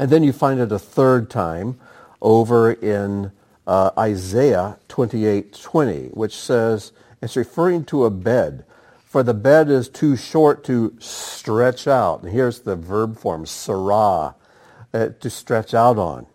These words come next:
So it's referring to the length of something. And so arms have to be the same length, legs have to be the same length, because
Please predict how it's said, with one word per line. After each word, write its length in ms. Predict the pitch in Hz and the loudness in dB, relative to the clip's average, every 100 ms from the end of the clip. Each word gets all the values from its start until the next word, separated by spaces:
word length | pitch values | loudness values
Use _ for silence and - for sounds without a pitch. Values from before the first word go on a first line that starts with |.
| _ _ _ _ | _ _ _ _
So 160 | - 139 | 0 0
it's 120 | 143 | 0
referring 400 | 120 165 175 165 | -2 2 2 0
to 80 | 143 | -2
the 120 | 127 | -2
length 600 | 117 127 143 - - - | 0 -2 -4 -8 -14 -6
of 140 | 110 | -4
something. 480 | - 90 71 - 57 _ _ _ _ _ _ _ _ _ _ - | -4 -8 -8 -14 -20 _ _ _ _ _ _ _ _ _ _ -6
And 220 | 131 123 | -4 -4
so 600 | - 151 139 135 131 127 _ _ _ _ | -4 -2 0 0 -2 -4 _ _ _ _
arms 500 | 120 156 180 170 - | 2 2 2 -2 0
have 140 | 156 - | 0 0
to 60 | |
be 120 | 143 | -4
the 100 | 139 | -4
same 300 | 127 139 127 | -2 -2 -2
length, 420 | 120 113 110 - _ _ | -2 -2 -4 -10 _ _
legs 640 | 110 104 117 131 127 - | -4 0 2 2 0 -4
have 200 | 107 92 | -4 -4
to 60 | 95 | -6
be 140 | 90 | -8
the 140 | 82 85 | -8 -8
same 340 | - 90 85 | -6 -6 -6
length, 460 | 82 85 90 - - | -8 -10 -12 -16 -10
because 880 | 98 - - 156 95 90 107 - | -10 -8 0 2 4 0 -4 -10